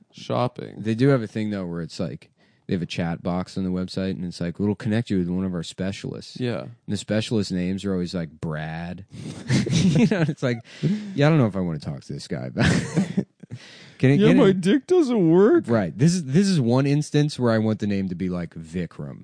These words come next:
Speaker 1: Yeah.
Speaker 2: <laughs> You know what I mean?
Speaker 1: He's not gonna run his mouth.
Speaker 2: I, right. I want, like, Omar Malawabad, <laughs> you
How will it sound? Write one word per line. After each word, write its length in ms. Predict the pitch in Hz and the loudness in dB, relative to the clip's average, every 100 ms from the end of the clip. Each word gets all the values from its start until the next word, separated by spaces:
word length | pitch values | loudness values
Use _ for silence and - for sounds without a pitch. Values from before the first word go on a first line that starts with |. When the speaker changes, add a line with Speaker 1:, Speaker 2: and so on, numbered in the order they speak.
| - _ | -20 _
Speaker 1:
Yeah. 280 | 139 127 - | 0 0 0
Speaker 2:
<laughs> 0 | |
You 420 | 127 135 131 127 | 2 2 2 0
know 40 | 117 | 0
what 100 | 143 | 0
I 20 | 139 | 4
mean? 100 | 143 | 4
Speaker 1:
He's 80 | |
not 140 | 160 165 | 6 4
gonna 140 | 170 | 4
run 220 | 147 139 143 | 2 2 2
his 140 | 135 | 0
mouth. 260 | 127 127 120 | 0 2 4
Speaker 2:
I, 40 | |
right. 340 | 117 120 98 90 | 4 4 2 2
I 100 | 123 | 4
want, 300 | 131 135 120 | 4 4 2
like, 240 | 120 117 - | 0 0 0
Omar 640 | 117 120 113 110 107 107 | 2 2 2 2 0 0
Malawabad, 1200 | 110 107 101 98 98 90 85 80 - 180 - 151 | -2 -2 -2 -2 -2 -2 -6 -2 0 0 0 -2
<laughs> 0 | |
you 100 | 117 | 0